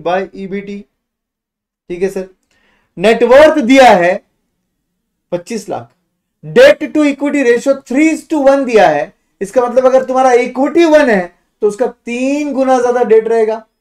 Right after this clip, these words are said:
यस सर, इंटरेस्ट रेट आपको ट्वेल्व परसेंट बोला है और आपको बोला है ऑपरेटिंग प्रॉफिट ट्वेंटी लाख रुपीज।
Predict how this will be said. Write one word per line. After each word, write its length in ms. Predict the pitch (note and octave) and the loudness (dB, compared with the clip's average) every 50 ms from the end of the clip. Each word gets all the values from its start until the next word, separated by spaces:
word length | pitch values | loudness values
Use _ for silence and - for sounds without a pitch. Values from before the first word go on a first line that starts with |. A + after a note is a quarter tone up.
| _ _ _ _ _ _ _ | _ _ _ _ _ _ _
यस 260 | - D#3+ F#3 F#3+ F3+ - | -6 -6 -6 -6 -6 -8
सर, 140 | D3+ A2+ G#2 _ _ _ _ _ _ _ - | -10 -10 -10 _ _ _ _ _ _ _ -2
इंटरेस्ट 560 | G3 A3+ A#3+ A3+ A#3 D4 D4+ D4 C#4+ - - | -2 -2 -2 -2 0 0 0 0 0 -6 -2
रेट 180 | A#3 C4+ C4+ C4+ | -2 0 2 2
आपको 240 | B3+ B3+ B3+ C4 | 0 2 0 -4
ट्वेल्व 280 | B3 G3+ A3 A3 A3+ A3 | -2 0 0 0 0 0
परसेंट 260 | A3+ A3+ A3+ B3 B3 A#3 | -4 -6 -4 -4 -2 0
बोला 220 | A3+ A#3 A#3 A3 | 2 4 4 6
है 220 | G#3+ G3+ G3 F#3 - _ _ _ _ _ - - | 6 4 4 2 0 _ _ _ _ _ -4 0
और 140 | G3 G#3 | 2 4
आपको 260 | G#3+ G#3+ G#3 - A3+ A3 | 4 2 2 0 -2 -2
बोला 180 | G#3 G#3 G#3+ | 2 4 4
है 120 | A3 G#3+ - - D#3 | 4 4 4 0 -2
ऑपरेटिंग 580 | - - G#3+ G3+ G#3 A3 G#3+ G#3+ C4+ C#4+ C#4 A#3+ | -2 0 2 4 4 4 4 2 -2 -4 -2 0
प्रॉफिट 400 | B3+ B3 A#3 G3 G#3 A#3 G#3 - | 0 0 2 2 0 -4 -4 -2
ट्वेंटी 460 | G#3 G3 G3 G3 G3+ G3 A#3+ A#3+ A3+ G3 E3+ | -2 -2 -2 -4 -10 -12 -12 -10 -8 -6 -2
लाख 300 | E3 F#3+ A3+ A#3 A3+ A#3 | 0 2 2 2 0 -2
रुपीज। 400 | A3 G#3+ F#3 A3 A#3 G#3+ G3 - | -6 -8 -6 -8 -10 -10 -12 -12